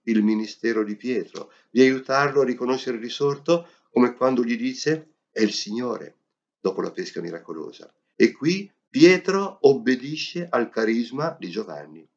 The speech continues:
perché appunto lo aiuta a riconoscere il risorto presente verso il quale va per primo,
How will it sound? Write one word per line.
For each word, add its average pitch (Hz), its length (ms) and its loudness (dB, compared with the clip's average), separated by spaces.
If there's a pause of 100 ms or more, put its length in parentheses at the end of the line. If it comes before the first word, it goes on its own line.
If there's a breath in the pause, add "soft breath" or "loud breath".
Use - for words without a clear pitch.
(880)
perché 113 280 -4
appunto 160 460 2
lo 135 80 4
aiuta 151 360 -2
a 139 40 0
riconoscere 139 520 0
il 123 60 -6
risorto 151 480 -2
presente 147 520 -2
verso 120 260 0
il 127 100 -8
quale 143 240 2
va 131 140 -2
per 131 200 -10
primo, 156 460 0